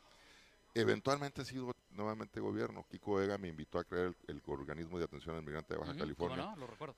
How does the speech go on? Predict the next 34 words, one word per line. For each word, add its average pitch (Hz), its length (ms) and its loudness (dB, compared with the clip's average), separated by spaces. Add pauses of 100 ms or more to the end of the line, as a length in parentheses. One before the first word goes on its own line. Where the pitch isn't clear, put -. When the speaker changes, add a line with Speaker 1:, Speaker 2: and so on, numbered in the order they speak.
Speaker 1:
Ahí 92 200 8
viene 98 340 4
la 90 80 4
historia 98 360 2
en 92 80 -2
esta, 87 500 -4
en 73 160 -6
esta 92 180 -4
parte - 320 -2
de 82 80 -4
Kiko 90 320 0
Vega, 82 240 6
donde 67 440 -2 (520)
hicimos 90 280 -4
una 90 140 -2
serie 90 220 0
de 85 40 0
compromisos, 82 800 -6 (240)
jugamos 82 380 0
a 87 40 2
la 73 140 4
venci-, 73 380 -4
a 76 80 -2
las 73 120 -2
vencidas 78 360 -4
cinco 87 320 0
años, 85 320 -2 (500)
eh, 71 680 0 (300)
generamos 87 400 0
un 95 120 -4
diálogo 87 380 8
de 76 60 4
sordos, 92 380 2
eventualmente 95 1000 4